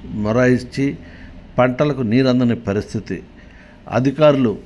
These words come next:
ఇప్పటికైనా స్పందించారు. ఈ రోడ్ల నిర్మాణాన్ని యథేచ్ఛగా కొనసాగించి, పగలు రాత్రి తేడా లేకుండా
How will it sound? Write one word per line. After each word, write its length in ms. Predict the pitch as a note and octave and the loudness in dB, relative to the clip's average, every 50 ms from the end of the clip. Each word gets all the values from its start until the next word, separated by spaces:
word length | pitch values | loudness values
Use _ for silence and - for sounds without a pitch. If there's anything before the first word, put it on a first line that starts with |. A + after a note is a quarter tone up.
| - - | -14 -8
ఇప్పటికైనా 680 | B2 A#2 A2+ A#2+ D#3+ C#3+ C#3+ C3 B2+ B2+ A#2 A#2+ A#2+ A#2 | -6 -6 -4 -2 -2 -2 -2 0 0 0 0 0 0 -2
స్పందించారు. 760 | A#2+ - - A2 A2 A#2+ B2+ A#2+ G#2+ - A2 G#2 F2+ F2+ E2+ - - - - - - - - - - - - - - - - - - - - - - - - - - - - - - - - - - - | -4 -4 -4 0 2 2 2 2 0 0 0 0 0 -2 -6 -8 -14 -20 -20 -20 -20 -20 -20 -20 -20 -20 -20 -20 -20 -20 -20 -20 -20 -20 -20 -20 -20 -20 -20 -20 -20 -20 -20 -20 -20 -20 -20 -16 -8 -2
ఈ 200 | D#3 D3 C#3 C#3+ | 4 6 6 8
రోడ్ల 520 | C3+ C#3 D3 D3+ C#3+ C#3+ D#3 C#3+ G#2+ - - - - C3+ | 8 6 4 4 2 4 4 2 2 2 -2 -8 -4 -2
నిర్మాణాన్ని 840 | B2+ B2+ C3 C3+ C3 C#3 C#3 C3+ C3+ C3 C3 C3 B2+ B2 G2 E2 - - - A2+ | 0 2 2 2 2 2 4 4 4 2 2 2 2 2 0 -4 -8 -14 -8 -2
యథేచ్ఛగా 600 | A#2 A#2 A#2+ C#3+ D3+ D3 D3 - C#3 C3 C3+ C3+ | -2 0 2 2 0 0 0 -4 -4 -2 -2 -2
కొనసాగించి, 920 | B2 - - A#2+ A2+ G#2+ - C3 C3 B2 B2 B2+ B2 A#2 - D3 D#3 D#3+ - - - - - - - - - - - - - | -2 -2 -2 -2 -2 0 0 0 2 2 2 0 0 -2 -4 -8 -8 -8 -10 -12 -20 -20 -20 -20 -20 -20 -20 -20 -12 -2 0
పగలు 340 | A#2+ B2 C3+ D3+ D#3 D#3 C#3+ | 2 2 4 2 2 2 2
రాత్రి 420 | C3 B2+ - - - C3+ B2+ B2 | 2 2 2 0 0 -2 -2 -2
తేడా 400 | B2+ - - B2+ B2+ B2+ C3 C3 | -2 0 0 2 4 4 4 4
లేకుండా 680 | B2 B2 A#2+ A#2 A#2+ A#2+ A#2+ A#2 A#2 A2 G2+ F2 - | 4 4 2 2 0 0 0 2 4 4 2 2 -2